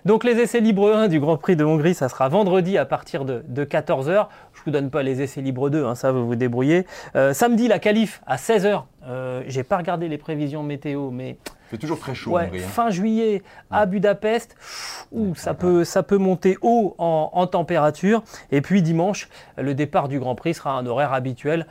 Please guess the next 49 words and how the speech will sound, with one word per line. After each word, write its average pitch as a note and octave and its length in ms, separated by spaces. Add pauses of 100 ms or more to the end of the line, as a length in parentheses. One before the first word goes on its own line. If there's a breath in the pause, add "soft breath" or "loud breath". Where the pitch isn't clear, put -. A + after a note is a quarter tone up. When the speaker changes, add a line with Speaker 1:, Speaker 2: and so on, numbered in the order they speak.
(240 loud breath)
Speaker 1:
On A#2 80
sera D#3 340
à D3 80
quinze F3 300
heures D#3+ 220
pour, D#3+ 320
euh, B2 80 (280 loud breath)
le D3+ 480
départ D3+ 540
donc E3+ 280
de C3+ 220
ce E3 160
treizième G3+ 720
Grand E3 180
Prix G#3 240
de, D3 140
de B2+ 160
la E3 160
saison, E3 400 (320 loud breath)
avant C#3 320
ensuite D#3 340
de C3 220 (100)
plier, A3 560 (300 loud breath)
euh, D3 80
tout E3 180
ça F#3 300
et D3 80
de, C#3+ 240
et C#3 80
de C#3 140
faire F3 240
une D3+ 120
petite - 220
courte - 280
pause. C#3 280
T'as C3+ 80
regardé C3 300
Speaker 2:
Il D#3+ 60
Speaker 1:
vite B2+ 120
Speaker 2:
pourrait C#3 120
y - 20
Speaker 1:
fait ? - 20
Speaker 2:
avoir C3+ 140
des B2 120
orages F2+ 320 (220)
Speaker 1:
Ah. A3 140
Speaker 2:
samedi. G#2+ 540
Speaker 1:
Ouh. A#3 680
Speaker 2:
Attention. B2 400